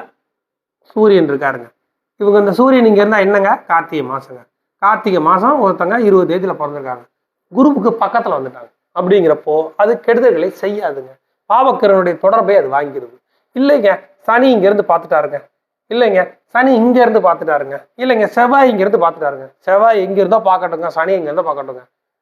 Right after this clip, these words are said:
அந்த தோஷம் இல்லைங்க. கேந்திராதிபத்திய தோஷம் கிடையாது, அவங்களுக்கு கல்யாண வாழ்க்கை நல்லா இருக்கும். முதல்ல நம்ம அதை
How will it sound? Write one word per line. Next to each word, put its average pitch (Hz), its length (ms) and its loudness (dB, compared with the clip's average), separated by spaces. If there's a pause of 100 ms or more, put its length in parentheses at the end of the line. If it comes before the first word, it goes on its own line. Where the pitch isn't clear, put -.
(320)
அந்த 160 340 -6 (220)
தோஷம் 190 420 -2 (180)
இல்லைங்க. 202 320 -4 (840)
கேந்திராதிபத்திய 202 560 0 (100)
தோஷம் 180 240 2
கிடையாது, 160 240 2
அவங்களுக்கு 180 400 -2
கல்யாண 233 300 0
வாழ்க்கை 165 340 0 (100)
நல்லா 226 280 -6
இருக்கும். - 260 -16 (260)
முதல்ல 240 280 0
நம்ம 214 160 0
அதை 196 100 -4